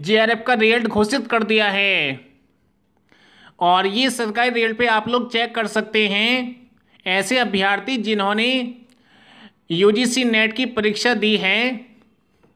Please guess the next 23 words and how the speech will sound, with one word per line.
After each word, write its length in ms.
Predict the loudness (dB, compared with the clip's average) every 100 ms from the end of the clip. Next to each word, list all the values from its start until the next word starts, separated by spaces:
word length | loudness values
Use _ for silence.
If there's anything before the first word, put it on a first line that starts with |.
| _ _ _ _ _ _ -20 _ _ _ _ _ _ _ _ -2
तो 100 | 0
ये 220 | 2 0
इस 340 | 0 -2 -2 -2
समय 260 | 0 0
की 340 | 0 2 2 2
सबसे 480 | 0 -2 -2 0 0
बड़ी 240 | 2 0
ब्रेकिंग 400 | 0 0 0 0
न्यूज़ 240 | 0 0 0
ये 200 | 0 2
है 580 | 0 0 0 -4 -8 -20 _ _ _ _ _ _ -4
कि 100 | -2 -2 -2
एनटीए 460 | -2 0 0 0 2
ने 500 | 2 2 0 -2 -8 -4
नेट 420 | 0 -2 -4 -8 -4
जेआरएफ़ 400 | 0 2 0 -2
का 180 | 0 2
रिजल्ट 360 | 2 2 2 0
घोषित 400 | 0 0 0 -4
कर 180 | 0 0
दिया 260 | 0 0 0
है। 420 | 0 0 0 -2 -8 -16 _ _ _ _ _ _ _
तो 120 | -2